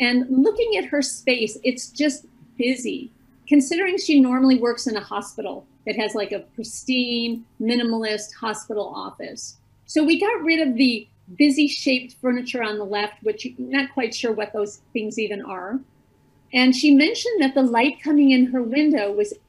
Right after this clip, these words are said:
extremely bright in the afternoon. So we literally, luck had it, she happened to have a painting in her storage closet that fit perfectly in her window frame. You know, it literally looks like a painting, uh,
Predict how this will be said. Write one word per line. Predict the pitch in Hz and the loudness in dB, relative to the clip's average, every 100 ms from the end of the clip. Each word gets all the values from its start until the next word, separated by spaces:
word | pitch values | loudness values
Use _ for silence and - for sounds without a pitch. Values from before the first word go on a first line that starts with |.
| - | -14
extremely | - - - 339 440 381 | -12 -6 0 0 2 2
bright | 254 233 247 | 2 2 0
in | 240 | 0
the | 214 | -2
afternoon. | 196 220 247 285 202 - _ _ _ | -4 0 2 2 -2 -10 _ _ _
So | - 254 240 | -2 2 2
we | 233 233 226 226 _ _ _ - | 0 -2 -2 -6 _ _ _ -2
literally, | 277 330 330 277 262 226 | 0 2 2 2 0 -2
luck | 233 285 415 | 0 0 0
had | 277 269 254 | 0 0 0
it, | 254 262 | 0 -2
she | - 247 | -4 -6
happened | 226 277 320 | -2 -2 0
to | 320 | -2
have | 269 254 | -2 -4
a | - | -6
painting | - 269 277 294 269 | 0 2 4 4 2
in | 254 240 | 0 0
her | 240 | -2
storage | - - 226 233 226 | -8 -6 -4 -4 -6
closet | - 214 196 214 208 - _ _ - | -8 -6 -6 -8 -10 -12 _ _ -4
that | 233 233 _ _ | -4 -4 _ _
fit | 247 233 _ - | -4 -4 _ -8
perfectly | 349 370 349 330 320 294 | -4 -4 -4 -2 -2 -2
in | - 247 | -4 -4
her | 247 | -2
window | 226 226 226 220 | -2 -2 0 -2
frame. | - 202 185 175 - _ _ - | -4 -8 -8 -12 -16 _ _ -4
You | 247 | 0
know, | 240 | 0
it | 233 254 | 0 2
literally | 311 311 285 262 | 2 2 2 0
looks | 233 - | -2 -4
like | 240 | -4
a | 226 | -4
painting, | 233 254 247 254 233 - | -2 -2 0 -2 -4 -8
uh, | 202 | -16